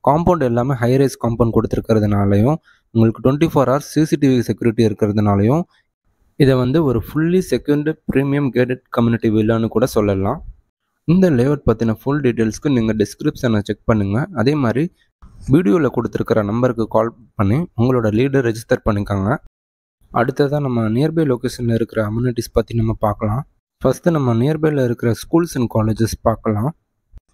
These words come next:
ஏன்னா, ஒரு இடம் வாங்கும்போது educational institute எவ்வளோ பக்கத்துல இருக்குன்னு பார்க்கறது ரொம்ப முக்கியம். Pathan International School நம்ம சைட்ல இருந்து two hundred meters, ஹை Montessori ஸ்கூல்ஸ் two fifty meter, J J Shankar International School two point five kilometers,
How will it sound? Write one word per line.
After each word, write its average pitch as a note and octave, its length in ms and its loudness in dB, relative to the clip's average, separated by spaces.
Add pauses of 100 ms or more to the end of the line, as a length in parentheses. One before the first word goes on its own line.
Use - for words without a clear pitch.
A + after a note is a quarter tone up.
(220)
ஏன்னா, C3 440 2
ஒரு B2 200 2
இடம் C#3 240 0
வாங்கும்போது B2 640 0
educational F3 640 0
institute B2 380 -4
எவ்வளோ C#3+ 480 0
பக்கத்துல C3 380 -2
இருக்குன்னு B2 340 -4
பார்க்கறது A#2 360 -2
ரொம்ப A#2 220 -2
முக்கியம். G#2+ 460 -2 (800)
Pathan E3 380 0
International B2+ 540 -2
School A#2+ 280 -6
நம்ம G#2+ 260 -2
சைட்ல A#2+ 200 -2
இருந்து A2 400 -2
two A#2 120 -4
hundred A2+ 380 -4
meters, G#2+ 360 -4 (640)
ஹை D3+ 240 2
Montessori C3+ 560 -4
ஸ்கூல்ஸ் - 420 -4
two B2 140 -2
fifty - 360 -6
meter, A2 360 0 (480)
J D#3 200 4
J E3+ 160 2
Shankar C3+ 360 -4
International B2+ 540 -2
School B2 380 -4
two C#3 160 -2
point C3 240 -4
five A#2+ 120 -2
kilometers, A#2+ 600 -2